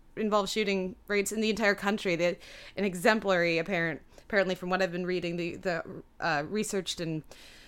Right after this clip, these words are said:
uh, journalistic pieces I've been reading, an exemplary police force in, in Dallas. So it's just, I've appreciated what has come out, um, the focus, at least in, was cur-, in corners of the internet that I find myself,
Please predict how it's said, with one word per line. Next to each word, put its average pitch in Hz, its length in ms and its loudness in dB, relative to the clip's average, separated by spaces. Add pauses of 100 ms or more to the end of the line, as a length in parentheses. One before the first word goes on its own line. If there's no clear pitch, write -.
(160)
uh, 165 420 0
journalistic 208 500 2
pieces 196 240 -2
I've 180 60 0
been 175 100 -2
reading, 175 240 -2
an 165 60 -4
exemplary 175 460 -2 (200)
police 190 260 0
force 170 360 -2
in, 175 320 -6
in 180 160 -6
Dallas. 165 280 0
So 180 120 -2
it's 180 140 0
just, - 340 -4 (1300)
I've 220 260 6
appreciated 208 1040 4 (540)
what 202 320 4
has 202 380 0
come 208 320 0
out, 185 340 6 (380)
um, 175 420 0
the 190 160 4
focus, 233 480 4
at 202 100 -2
least 202 300 0 (920)
in, 190 340 0 (580)
was - 200 -10
cur-, - 320 2
in 240 120 4
corners 277 400 6
of 226 120 0
the 233 100 4
internet 202 320 2
that 185 140 2
I 185 100 4
find 185 220 -2
myself, 160 340 -4